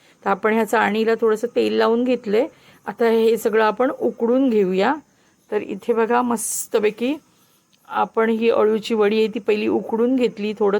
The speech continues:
थंड करून घेतलं आणि आता आपण ह्या वडीला कट करूया पातळ पातळ. अजूनही गरम आहे. जेव्हा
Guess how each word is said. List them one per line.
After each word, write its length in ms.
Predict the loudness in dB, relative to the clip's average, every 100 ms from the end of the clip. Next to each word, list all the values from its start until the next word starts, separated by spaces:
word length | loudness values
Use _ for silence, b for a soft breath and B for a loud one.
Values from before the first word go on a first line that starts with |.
| -2
थंड 280 | -2 0 0
करून 380 | 2 2 2 0
घेतलं 460 | -2 -4 -2 0 0 _ b b b b b -8
आणि 240 | -4 -4 -4
आता 240 | -4 0
आपण 460 | 0 0 0 0 0
ह्या 140 | 0
वडीला 340 | 0 0 0 -2
कट 280 | 0 -2 -2 -2
करूया 260 | 0 2 2
पातळ 440 | 0 -4 0 0
पातळ. 400 | 0 -2 0 -2 -4 B B -4
अजूनही 580 | -2 0 0 0 0 2
गरम 380 | 2 4 2
आहे. 300 | 0 0 -2 -4 b b -4
जेव्हा 580 | 0 4 4 4 2